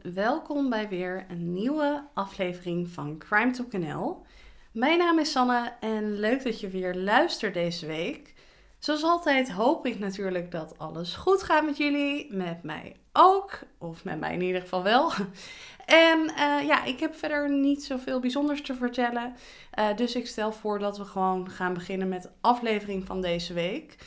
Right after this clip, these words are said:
Ehm, de aflevering van deze week, het is wel weer typisch, want ik heb dus best wel vaak, dan heb ik een bepaalde zaak in mijn hoofd die ik wil gaan doen in de aflevering. En dan ben ik bezig met, eh,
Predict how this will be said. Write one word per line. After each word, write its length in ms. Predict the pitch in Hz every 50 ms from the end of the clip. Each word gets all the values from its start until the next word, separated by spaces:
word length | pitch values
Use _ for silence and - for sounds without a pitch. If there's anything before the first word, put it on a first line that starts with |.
| - - - - - - - - - - _ -
Ehm, 640 | - 240 277 294 302 302 302 302 302 294 294 302 311 294 - - -
de 160 | - 247 277
aflevering 640 | 285 311 330 - 311 302 311 311 311 311 294 285 294
van 200 | - 302 294 285
deze 320 | 285 277 277 254 - 262
week, 340 | 240 240 254 285 311 311 -
het 140 | 277 262 269
is 260 | 254 247 - - -
wel 220 | 226 226 220 220
weer 240 | 214 214 208 202 202
typisch, 540 | - 277 285 285 285 285 277 285 285 285 -
want 540 | - 226 233 240 233 233 233 233 233 - -
ik 160 | - 208 233 247
heb 160 | 277 269 262
dus 180 | 254 247 226
best 180 | - 214 220 247
wel 140 | 262 254 247
vaak, 360 | 254 - 208 208 208 208 208
dan 160 | 220 214 208
heb 180 | 208 220 214 214
ik 120 | 214 214
een 180 | - - 202 202
bepaalde 380 | 196 196 196 214 208 208 196
zaak 340 | 185 175 220 214 247 285 -
in 80 | 294 269
mijn 120 | 254 226
hoofd 260 | 233 233 240 240 247
die 120 | - 240 226
ik 80 | 226
wil 160 | 220 220 220 220
gaan 260 | 220 - 214 202 202
doen 420 | 196 196 202 202 202 202 214 - -
in 340 | - - - 208 - - 98
de 100 | 190 -
aflevering. 800 | - 196 208 - 220 208 202 202 202 208 214 208 220 277 311 - - - - - - - - - - - -
En 440 | - 233 254 254 254 254 254 247 -
dan 160 | 214 262 262
ben 140 | 254 254 254
ik 120 | 247 240 247
bezig 580 | 240 240 240 240 233 - 233 214 208 202 -
met, 400 | - 214 202 196 196 196 - -
eh, 120 | - 185